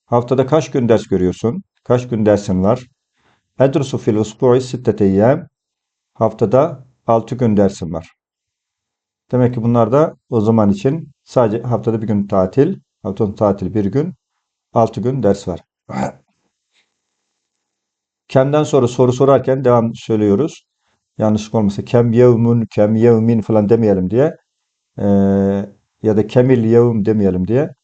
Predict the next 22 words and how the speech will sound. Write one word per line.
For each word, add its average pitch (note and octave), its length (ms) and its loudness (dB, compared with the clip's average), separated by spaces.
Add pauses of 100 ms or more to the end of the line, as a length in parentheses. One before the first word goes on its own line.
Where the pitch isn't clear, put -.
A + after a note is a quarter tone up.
(420)
Kemden C#3+ 380 0
sonra B2 260 -2
kaç D3 320 -2
tane A#2 460 0
de G#2+ 160 -2 (140)
kastediyorsa A#2+ 420 -6
ka-, G#2+ 260 -2
tane A2 260 0
olarak, G#2+ 320 0
sayı G#2 200 0
olarak, A2 340 0 (680)
e, G2+ 360 0 (140)
tekil, C3+ 500 -2
nekre A#2 600 0 (100)
ve G2 100 -2
üstün G#2+ 320 -4
kullanıyoruz. F2 560 -8 (520)
Temiz A2 460 0
diyoruz F2+ 180 -6
buna. B2+ 160 -6
Kem A2+ 400 -2
yevmen B2 560 0